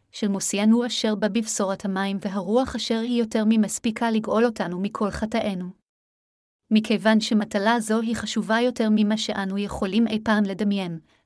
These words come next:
עלינו לבצעה בנאמנות עם אמונתנו בדבר האמת. יש סיפור נוגע ללב על בחורה סינית צעירה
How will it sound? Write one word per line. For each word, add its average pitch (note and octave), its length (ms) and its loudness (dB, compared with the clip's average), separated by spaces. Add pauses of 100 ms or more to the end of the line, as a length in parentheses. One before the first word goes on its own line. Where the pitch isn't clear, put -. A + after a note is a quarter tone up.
(140)
עלינו G#3 320 4
לבצעה G#3+ 500 2
בנאמנות G3 800 0
עם G#3 120 2
אמונתנו G#3+ 640 4
בדבר G3 380 0
האמת. G#3 500 0 (1080)
יש A#3 180 2
סיפור C#4+ 360 2
נוגע A3 380 4
ללב F#3+ 360 0
על F#3 80 -2
בחורה F#3+ 420 -2
סינית A3+ 420 2
צעירה G3 500 -2